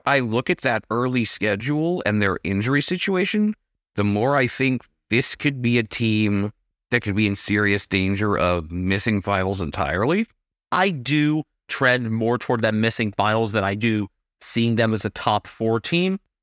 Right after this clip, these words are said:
Speaker 2: but them being up for elimination in week one finals makes a lot more sense to me than either of those other outcomes, because, again, it's what the Bulldogs do. The Bulldogs have a bunch of alternate sites this year. You'll be able to see them in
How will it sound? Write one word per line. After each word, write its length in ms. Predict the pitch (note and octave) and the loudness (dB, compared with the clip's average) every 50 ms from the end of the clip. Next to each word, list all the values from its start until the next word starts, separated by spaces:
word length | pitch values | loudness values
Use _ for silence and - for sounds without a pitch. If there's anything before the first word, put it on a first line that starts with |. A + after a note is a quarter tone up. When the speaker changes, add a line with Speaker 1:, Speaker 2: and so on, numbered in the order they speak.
| _ - | _ -4
Speaker 2:
but 220 | A#2+ C3+ A#2 G2+ - | -2 -2 -2 -2 -2
them 480 | A#2+ C#3+ D#3 D3+ D3+ D3 C#3+ C3+ A#2+ - | 0 2 4 4 4 2 0 -2 -2 -2
being 240 | D3+ D3 C#3 C3+ C#3 | 0 2 2 4 2
up 180 | C3 C3 - | 2 0 0
for 320 | - - C3+ B2 A#2 G#2+ - | -2 -2 0 2 2 0 0
elimination 580 | - A#2 B2 A#2+ A#2+ A2+ A2+ A2+ G#2+ - - G#2+ | 0 0 0 0 0 2 2 2 0 0 -2 -2
in 140 | G#2 G#2 G#2+ | 0 0 2
week 200 | A#2 A2+ G2+ - | 0 0 0 0
one 200 | A2+ A2 G#2+ G#2+ | 0 0 0 0
finals 400 | - G#2+ G2 F#2+ F#2+ G#2 G#2+ A2+ | 0 2 2 2 0 -2 -2 0
makes 200 | A2 G2+ G2 - | 0 0 0 0
a 60 | A2 | 0
lot 240 | A2 G#2 G2 E2 G2 | 2 2 2 2 0
more 160 | F#2+ F#2+ F#2 | 0 -2 -2
sense 320 | - - G2 F2+ F#2 - | 0 0 -2 -2 -2 -4
to 80 | - G#2+ | -4 -2
me 160 | F#2+ F#2 G2 | -2 0 0
than 180 | G#2 A2 A#2+ - | 0 0 0 0
either 220 | G#3 F#3+ D3 C#3+ | -2 0 0 0
of 60 | C3 | 0
those 160 | C3 C3+ D3 | 0 0 0
other 220 | G3 A3+ F3+ A#2+ G2+ | 0 2 2 2 2
outcomes, 480 | E2 D#2 - - F2+ E2 - - - - _ _ _ _ _ _ _ | 0 0 -4 -8 -12 -12 -12 -16 -16 -16 _ _ _ _ _ _ _
because, 720 | - G2+ - A#2 G#2+ G#2+ G#2+ G#2+ G#2 G#2 G2+ - - - - _ _ _ _ _ _ _ - | -4 -2 2 2 2 2 2 0 -2 -4 -4 -8 -10 -12 -14 _ _ _ _ _ _ _ -2
again, 420 | A2 F#3+ A3 E3+ F#2 D#2+ D2+ - - _ _ _ _ _ _ _ _ _ - | 2 2 4 2 2 0 -4 -10 -14 _ _ _ _ _ _ _ _ _ -10
it's 100 | - - | -4 -4
what 120 | B2+ C3 | -2 -2
the 80 | - B2+ | 0 0
Bulldogs 400 | C3 B2+ B2+ B2 A#2 A2 G#2 - | 2 2 4 4 2 2 0 -2
do. 120 | - - - _ _ _ _ _ _ _ _ _ _ _ _ _ _ - | -4 -6 -6 _ _ _ _ _ _ _ _ _ _ _ _ _ _ -6
The 80 | C3+ B2+ | -6 -4
Bulldogs 540 | A2+ F3 G#3+ D#4+ F4+ E4+ A#3 E3 B2+ - | -2 0 0 2 2 4 2 2 2 0
have 300 | - C#3 B2 A#2+ A2+ A2+ - B2 | 0 0 2 2 0 0 0 -2
a 200 | A#2+ A2+ G#2 - _ _ _ - | 0 -2 -2 -4 _ _ _ 0
bunch 220 | C3 F#3 B3 A3 | 2 2 2 2
of 100 | F#3+ C#3 | 0 0
alternate 420 | A#2+ A2 A2 G#2+ - G#2+ G#2 G2+ - | 0 0 0 0 -2 -2 -2 -2 -2
sites 380 | - - A2 G2 G2 G2+ - | -2 0 0 0 0 -2 -4
this 260 | - G#2+ G2+ - - A2 | -4 -4 -2 -2 0 0
year. 240 | G#2+ F#2+ F#2 G2+ - _ _ _ _ _ _ _ _ _ _ _ | 2 2 0 -2 -4 _ _ _ _ _ _ _ _ _ _ _
You'll 100 | - D3+ | -4 0
be 120 | D#3+ E3+ D#3+ | 2 2 2
able 120 | D#3 C#3+ | 2 2
to 80 | C3 A#2+ | 0 -2
see 260 | - - C#3+ C#3 C3+ | -4 -2 -2 0 0
them 340 | B2+ C#3 C3 B2+ C3 B2+ - - | 2 2 2 2 0 0 0 -2
in 280 | B2 A#2+ A#2+ A2+ A2 | 0 0 0 -2 -4